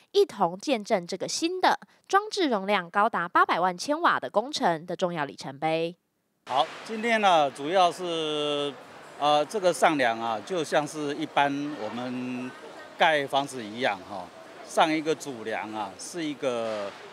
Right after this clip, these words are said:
Speaker 2: 呃，很重要的一个里程碑，然后今天的上梁的典礼啊，非常具有，呃，它特别的意义。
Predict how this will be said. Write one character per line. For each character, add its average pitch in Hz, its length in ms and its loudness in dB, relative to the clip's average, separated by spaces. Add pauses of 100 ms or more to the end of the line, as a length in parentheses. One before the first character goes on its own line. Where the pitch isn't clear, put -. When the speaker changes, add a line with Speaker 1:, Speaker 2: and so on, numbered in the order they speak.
Speaker 2:
呃， 104 480 -6
很 131 160 -12
重 170 200 2
要 139 160 0
的 110 140 -6
一 120 100 -6
个 117 120 -6
里 98 160 -12
程 110 280 -10
碑， 110 240 -2
然 98 100 -8
后 98 140 -10 (540)
今 170 200 -4
天 165 200 2
的 135 440 4
上 156 260 4
梁 120 180 2
的 127 120 2
典 135 280 2
礼 117 120 -2
啊， 107 200 2
非 196 260 4
常 151 260 2
具 160 240 0
有， 104 300 0
呃， 107 240 -4
它 160 200 4
特 180 220 4
别 113 160 -2
的 120 160 -2
意 147 300 2
义。 113 60 0